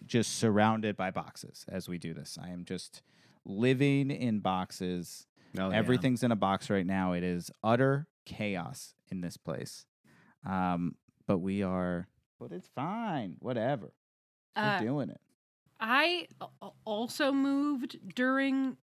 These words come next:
Speaker 3: coronavirus, um, and it was the worst. So you have my sympathy. Um,
Speaker 1: It's
Speaker 3: hopefully
Speaker 1: tough. We
Speaker 3: it'll
Speaker 1: als-,
Speaker 3: be.
Speaker 1: we also have to go to an in-, we, like, sold this place, then we bought a place, but they don't, like, connect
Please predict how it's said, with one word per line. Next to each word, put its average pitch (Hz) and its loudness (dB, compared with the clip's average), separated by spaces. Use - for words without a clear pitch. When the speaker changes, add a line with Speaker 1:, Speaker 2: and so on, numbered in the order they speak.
Speaker 3:
coronavirus, 277 0
um, 196 -2
and 208 0
it 302 2
was 269 2
the 214 4
worst. 196 -4
So 185 -6
you 175 -8
have 165 -10
my 285 -2
sympathy. 254 -10
Um, 175 -4
Speaker 1:
It's - -8
Speaker 3:
hopefully 202 6
Speaker 1:
tough. 233 4
We 208 8
Speaker 3:
it'll - 8
Speaker 1:
als-, 180 -2
Speaker 3:
be. 175 -4
Speaker 1:
we 107 4
also 110 6
have 104 2
to 110 4
go 101 6
to 101 6
an 92 4
in-, 95 0
we, 98 2
like, 90 0
sold 101 0
this 98 0
place, 98 0
then 98 -2
we 90 0
bought 92 0
a 90 -4
place, 90 -2
but - -4
they 90 2
don't, 92 0
like, 90 -2
connect 101 -2